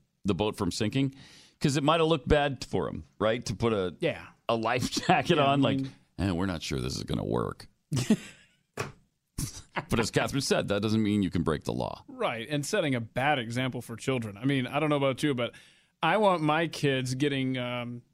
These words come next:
Speaker 2: upset about little princesses being kissed awake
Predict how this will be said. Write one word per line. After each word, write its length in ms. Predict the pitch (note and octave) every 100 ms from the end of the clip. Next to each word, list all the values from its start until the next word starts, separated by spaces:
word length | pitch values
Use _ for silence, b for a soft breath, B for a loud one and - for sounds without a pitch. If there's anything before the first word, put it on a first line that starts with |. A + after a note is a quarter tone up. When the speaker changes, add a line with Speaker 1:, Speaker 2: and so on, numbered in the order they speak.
| _ _ - - -
Speaker 2:
upset 440 | D#3 C3+ D#3+ C#3+
about 320 | C3 B2+ B2+ B2
little 240 | D3 C#3 C3
princesses 800 | - D3 C#3 A#2+ B2+ B2 - D3+ -
being 280 | C3+ C3+ B2+
kissed 360 | A#2+ D3 C#3+ -
awake 520 | C3+ C#3+ C3 A#2+ -